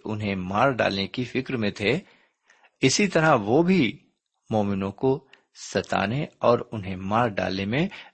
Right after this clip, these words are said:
گرم جوشی سے مشغول تھے۔ بہرکیف، ان کی دلی خواہش ہے کہ ان کی قوم بھی سیدنا مسیح پر ایمان لائے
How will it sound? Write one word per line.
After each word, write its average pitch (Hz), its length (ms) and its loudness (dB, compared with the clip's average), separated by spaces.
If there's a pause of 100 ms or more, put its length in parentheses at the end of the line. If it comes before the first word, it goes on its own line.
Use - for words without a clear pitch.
(120)
گرم 123 260 4
جوشی 127 340 0
سے 190 140 0
مشغول 123 500 0
تھے۔ 104 160 -8 (1900)
بہرکیف، - 580 -2 (1160)
ان 170 120 4
کی 180 160 0
دلی 160 300 2
خواہش 98 460 2
ہے 104 260 -2 (920)
کہ 160 100 4
ان 147 220 2
کی 170 220 2
قوم 156 540 2
بھی 117 260 -2
سیدنا 98 460 2
مسیح 95 320 -4
پر 135 120 4
ایمان 101 440 -2
لائے 90 180 -2